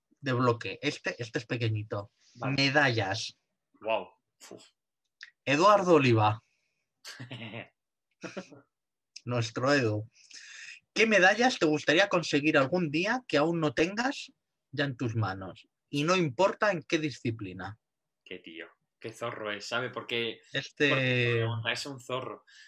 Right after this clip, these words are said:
Speaker 1: me lo veo, me lo veo. <laughs>
Speaker 2: Sabe que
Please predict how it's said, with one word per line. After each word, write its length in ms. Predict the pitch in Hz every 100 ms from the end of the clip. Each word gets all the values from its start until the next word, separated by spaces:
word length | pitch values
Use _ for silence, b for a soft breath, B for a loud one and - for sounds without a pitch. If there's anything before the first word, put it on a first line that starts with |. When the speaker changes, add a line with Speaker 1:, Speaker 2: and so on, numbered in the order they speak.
| B
Speaker 1:
me 140 | 139 135
lo 160 | 139
veo, 340 | 160 143 113 104
me 120 | 131
lo 140 | 123 127
veo. 260 | 135 113
<laughs> 480 | 123 123 165 269 214 _ _ _ _
Speaker 2:
Sabe 360 | - 131 143
que 480 | 143 143 135 131 123